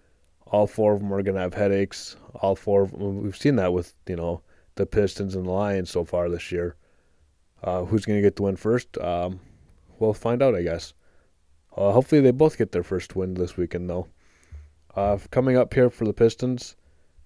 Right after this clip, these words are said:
they have the Orlando Magic on Saturday. They got the Brooklyn Nets on Sunday. On Tuesday,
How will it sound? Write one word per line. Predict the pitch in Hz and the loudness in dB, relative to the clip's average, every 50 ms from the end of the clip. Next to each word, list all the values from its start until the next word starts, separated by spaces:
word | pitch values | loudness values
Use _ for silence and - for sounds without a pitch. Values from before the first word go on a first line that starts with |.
| _ _ - | _ _ -2
they | 104 107 107 | 0 0 0
have | 101 - 113 110 107 104 104 104 101 - - - - - _ _ _ _ _ _ _ _ _ _ _ _ _ _ _ _ _ _ _ _ _ _ _ _ _ _ _ _ _ _ _ _ _ _ _ 101 | 0 0 0 0 2 2 2 0 0 -6 -14 -20 -20 -20 _ _ _ _ _ _ _ _ _ _ _ _ _ _ _ _ _ _ _ _ _ _ _ _ _ _ _ _ _ _ _ _ _ _ _ -4
the | 104 98 98 | 0 0 2
Orlando | 98 95 98 107 113 120 123 123 123 | 2 2 0 0 0 0 2 0 0
Magic | 120 117 117 117 123 131 - 117 | 2 2 2 2 2 0 0 -2
on | 107 98 | -4 -4
Saturday. | - - - 107 110 120 123 143 151 160 165 170 165 - - - _ _ _ _ _ _ - | -6 -4 -2 0 2 2 2 2 2 4 2 2 0 -4 -14 -20 _ _ _ _ _ _ -6
They | - 92 95 | -4 -2 0
got | 101 101 104 98 | 0 0 -2 -2
the | - 95 | -4 -8
Brooklyn | 90 98 110 110 110 - - 117 110 107 107 | -6 -2 -2 -2 -2 -2 -4 -4 -4 -2 -2
Nets | 113 117 120 - - | -2 -2 -2 -2 -4
on | 101 95 98 - | -4 -6 -6 -2
Sunday. | - 117 110 107 95 87 95 110 - _ _ _ _ _ _ _ _ _ _ _ _ - - | -2 -2 0 0 -2 -2 -2 -4 -6 _ _ _ _ _ _ _ _ _ _ _ _ -12 -10
On | 95 95 | -10 -10
Tuesday, | - - 123 120 117 113 120 120 131 139 | -6 -2 -2 -2 0 2 2 2 2 0